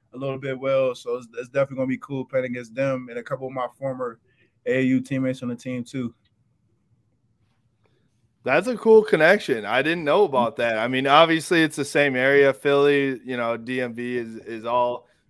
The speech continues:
Speaker 2: you know, very close, but that, that is a cool connection. So, um, it, there,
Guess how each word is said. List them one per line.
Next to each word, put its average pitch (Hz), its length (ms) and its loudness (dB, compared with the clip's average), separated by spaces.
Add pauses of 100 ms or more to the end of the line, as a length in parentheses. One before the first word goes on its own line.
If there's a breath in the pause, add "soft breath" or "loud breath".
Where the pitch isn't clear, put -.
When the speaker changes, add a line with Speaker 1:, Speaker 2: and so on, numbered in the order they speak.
Speaker 2:
you 113 80 -10
know, 113 140 -2
very 120 320 2
close, 120 520 -2
but 110 160 -8
that, 135 280 0
that 139 160 0
is 170 200 -4
a 233 60 -10
cool 135 260 -6
connection. 113 680 -10
So, 120 400 -4 (460)
um, 113 500 0 (120)
it, 147 200 0
there, 185 160 6